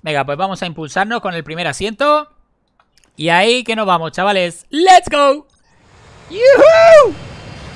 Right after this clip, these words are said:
¡Wujú! Vale, pues efectivamente no tiene, no tiene cupo. No tiene cupo por lo que veo, ¿eh? Vale, al estar más altos... Al estar más altos ha volado,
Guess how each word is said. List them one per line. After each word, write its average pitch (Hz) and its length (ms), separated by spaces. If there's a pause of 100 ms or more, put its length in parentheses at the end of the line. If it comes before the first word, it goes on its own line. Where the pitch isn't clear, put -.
(400)
¡Wujú! 622 1080 (720)
Vale, 233 240
pues 202 200
efectivamente 254 760
no 247 160
tiene, 247 460
no 202 200
tiene 226 280
cupo. 156 380 (160)
No 175 200
tiene 220 300
cupo 175 240
por 165 120
lo 165 120
que 160 100
veo, 147 240
¿eh? 226 180 (1300)
Vale, 185 240
al 185 160
estar 208 240
más 214 240
altos... 240 580 (880)
Al 196 140
estar 226 220
más 247 180
altos 262 320
ha 247 80
volado, 233 560